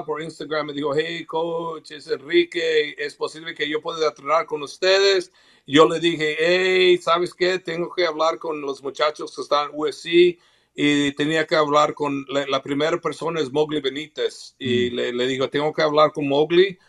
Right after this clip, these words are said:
Speaker 1: a ver qué piensa él, lo-, los otros chavalos que están aquí.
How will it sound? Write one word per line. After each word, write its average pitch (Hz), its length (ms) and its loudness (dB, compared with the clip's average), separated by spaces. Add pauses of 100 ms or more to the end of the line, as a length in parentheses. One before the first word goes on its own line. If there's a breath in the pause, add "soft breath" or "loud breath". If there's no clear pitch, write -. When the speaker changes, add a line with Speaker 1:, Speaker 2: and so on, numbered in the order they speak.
(140)
Speaker 1:
a - 80 0
ver 139 160 4
qué 143 160 0
piensa 147 400 0
él, 151 80 0
lo-, 135 240 0
los 135 140 2
otros 151 280 -4
chavalos 139 560 2
que - 120 -6
están 135 280 -2
aquí. 208 480 -4